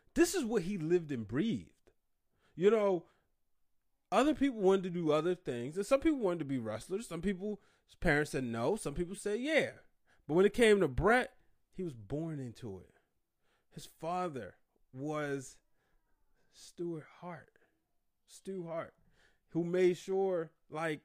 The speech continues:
no, like, they took the business serious. All the boys were wrestlers, and all the women married wrestlers. So that's the reason why I've never been one to be like, "Oh, Bret took himself too seriously."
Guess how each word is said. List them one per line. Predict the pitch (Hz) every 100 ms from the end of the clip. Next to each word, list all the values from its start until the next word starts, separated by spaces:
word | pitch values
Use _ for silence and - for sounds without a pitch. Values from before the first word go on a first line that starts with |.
| 160
no, | 170 208 175
like, | 127 135 143 127 _ _ _ _ _ _ -
they | 170 233
took | - 233 226
the | 170
business | 117 113 202 185 170 -
serious. | - 214 214 127 110 - - _ _ _ _ _ _
All | 110 120 143
the | 143
boys | 127 156 180 180
were | 190
wrestlers, | 180 202 185 208 214 -
and | 120 -
all | - 151 160
the | 151
women | 135 165 156 143
married | 139 147 135 76
wrestlers. | 98 - - - _ _ _ - _
So | - 226 208 175 - - - _ _ 139
that's | 247
the | - 208
reason | 208 202
why | 196 190
I've |
never | 190 185 180
been | 156 180 170
one | 165 165
to | 160
be | 151
like, | 123
"Oh, | 143 151
Bret | 123 139 147
took | 170
himself | 143 - 117
too | - 107
seriously." | - 208 202 185 190 180